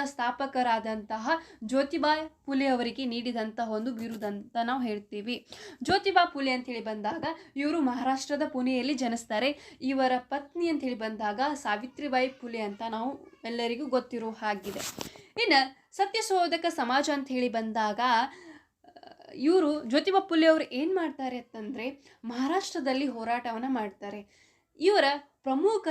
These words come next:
ಎರಡು ಕೃತಿಗಳನ್ನ ನಾವು ನೆನ್ಪಿಟ್ಕೋಬೇಕು. ಅವು ಯಾವ್ಯಾವತ್ತಂದ್ರೆ ಗುಲಾಮಗಿರಿ, ಗುಲಾಮಗಿರಿ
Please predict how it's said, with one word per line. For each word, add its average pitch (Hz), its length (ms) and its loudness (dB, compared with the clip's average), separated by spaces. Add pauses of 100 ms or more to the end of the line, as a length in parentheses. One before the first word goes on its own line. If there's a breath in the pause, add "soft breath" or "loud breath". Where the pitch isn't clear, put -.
ಎರಡು 269 320 -2
ಕೃತಿಗಳನ್ನ 294 600 2
ನಾವು 277 180 0
ನೆನ್ಪಿಟ್ಕೋಬೇಕು. 226 920 -6 (200)
ಅವು 330 120 2
ಯಾವ್ಯಾವತ್ತಂದ್ರೆ 254 960 0
ಗುಲಾಮಗಿರಿ, 294 800 0 (4000)
ಗುಲಾಮಗಿರಿ 254 760 -2